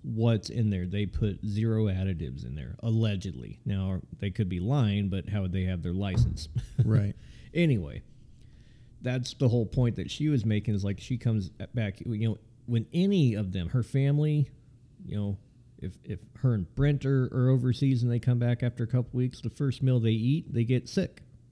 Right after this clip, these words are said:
Speaker 2: I believe it. I absolutely believe it. Well, think of this. How is it that Italians, yeah, they eat pasta almost every frickin' day over there?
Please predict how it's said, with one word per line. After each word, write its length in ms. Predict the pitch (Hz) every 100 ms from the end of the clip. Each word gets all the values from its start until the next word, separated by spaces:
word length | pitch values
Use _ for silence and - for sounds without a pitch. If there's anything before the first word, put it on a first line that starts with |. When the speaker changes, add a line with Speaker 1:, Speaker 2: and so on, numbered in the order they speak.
| - - - - - - - - - - 120
Speaker 2:
I 100 | 123
believe 420 | 113 117 123 113
it. 140 | 117 - - - - - - - - - - - -
I 80 | 127
absolutely 720 | 127 123 117 - 117 110 117
believe 340 | 104 110 117 107
it. 140 | 104 - - - - - - - - - - -
Well, 120 | 170
think 240 | - 269
of 180 | 262 127
this. 460 | 127 117 92 - - - - - -
How 280 | - 190 254
is 120 | 202
it 140 | 175
that 260 | 156 139 -
Italians, 840 | 131 - 120 127 139 165 165 - - - -
yeah, 100 | - - - - - - - -
they 300 | 117 120 170
eat 320 | 202 196 180
pasta 540 | - - 135 - 120 104
almost 440 | 117 117 107 - -
every 280 | 147 160
frickin' 600 | 147 - - 160 147 131
day 200 | 120 113
over 220 | 104 92 85
there? 260 | 73 -